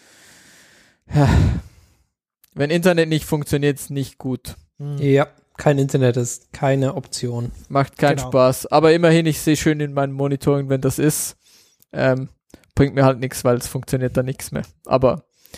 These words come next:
Speaker 2: Hm.
Speaker 1: ich weiß zumindest genau, wenn's ausgefallen ist und wenn's wieder funktioniert hat.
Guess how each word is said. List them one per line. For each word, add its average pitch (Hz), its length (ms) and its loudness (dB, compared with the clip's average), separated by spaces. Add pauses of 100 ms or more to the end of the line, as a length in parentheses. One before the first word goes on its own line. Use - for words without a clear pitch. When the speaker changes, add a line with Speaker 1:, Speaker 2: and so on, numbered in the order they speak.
(680)
Speaker 2:
Hm. 127 200 -12 (280)
Speaker 1:
ich 131 160 -10
weiß 160 280 2
zumindest 160 440 -2
genau, 156 460 4
wenn's 151 260 0
ausgefallen 151 640 2
ist 143 160 -2
und 139 160 -4
wenn's 139 240 -2
wieder 139 220 0
funktioniert 131 680 -6
hat. - 280 -10